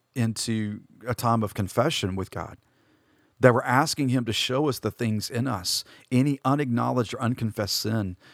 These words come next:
in, in our lives, in, in your life specifically, in my life, that we're saying, "God, would you show me some things?" There's some things that are obvious. We know where we have sinned against him. And there's some things that maybe we've done, and maybe it's an attitude. Maybe it was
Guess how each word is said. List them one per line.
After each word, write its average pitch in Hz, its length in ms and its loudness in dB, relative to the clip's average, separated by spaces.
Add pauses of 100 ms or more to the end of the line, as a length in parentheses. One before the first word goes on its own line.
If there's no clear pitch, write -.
(220)
in, 101 300 0
in 107 120 -2
our 92 140 0
lives, 95 420 -4
in, 120 200 -2
in 107 160 -2
your 117 160 0
life 110 180 0
specifically, 101 540 -6
in 95 40 -8
my 117 220 2
life, 101 300 -4 (320)
that 117 80 2
we're 113 40 2
saying, 117 200 0
"God, 123 180 2
would 110 100 -2
you 151 60 -2
show 120 320 2
me 139 100 0
some 143 200 -2
things?" 139 280 0 (180)
There's 120 140 6
some 202 200 0
things 117 240 2
that 101 80 2
are - 100 -4
obvious. 101 480 0
We 110 140 4
know 110 180 2
where 101 160 -2
we 104 120 -2
have 98 100 -6
sinned 107 280 0
against 95 400 -2
him. 113 200 -8 (480)
And 123 100 6
there's 123 100 4
some 208 220 0
things 127 320 2
that 113 160 4 (320)
maybe 139 220 4
we've 123 200 0
done, 135 300 4
and 110 140 -2
maybe 139 240 0
it's 117 120 -4
an 110 100 2
attitude. 98 520 -2
Maybe 143 220 0
it 156 60 -6
was 131 220 0